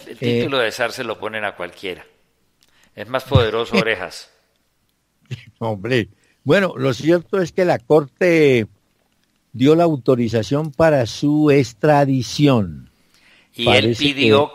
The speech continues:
Speaker 1: que le hicieran extradición express.
Speaker 2: Pero parece,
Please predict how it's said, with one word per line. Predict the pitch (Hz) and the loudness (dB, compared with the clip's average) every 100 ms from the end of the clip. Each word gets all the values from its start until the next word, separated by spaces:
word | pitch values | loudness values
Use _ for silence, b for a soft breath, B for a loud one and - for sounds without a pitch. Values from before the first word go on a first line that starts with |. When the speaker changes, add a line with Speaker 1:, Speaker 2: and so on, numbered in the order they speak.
| 131 | -6
Speaker 1:
que | |
le | 110 | -6
hicieran | 107 117 120 | -8 -6 -4
extradición | 127 - 98 95 90 117 117 | -6 -12 -10 -10 -10 -10 -10
express. | 120 - 110 - - _ _ _ _ _ _ _ _ _ _ _ | -12 -8 -8 -8 -14 _ _ _ _ _ _ _ _ _ _ _
Speaker 2:
Pero | - 92 | -6 -4
parece, | 85 82 - | -4 -8 -10